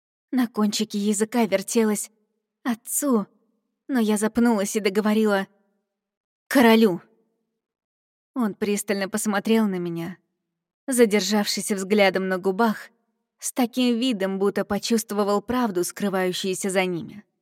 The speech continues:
«А что с силой?» Горло свело судорогой, но я выдавила из себя слова:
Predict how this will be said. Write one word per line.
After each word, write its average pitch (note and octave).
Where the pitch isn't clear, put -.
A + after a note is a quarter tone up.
«А F#3
что F#3
с E3+
силой?» E3
Горло G3+
свело F#3+
судорогой, F3+
но A#3
я G#3+
выдавила F#3
из F#3+
себя F#3
слова: G3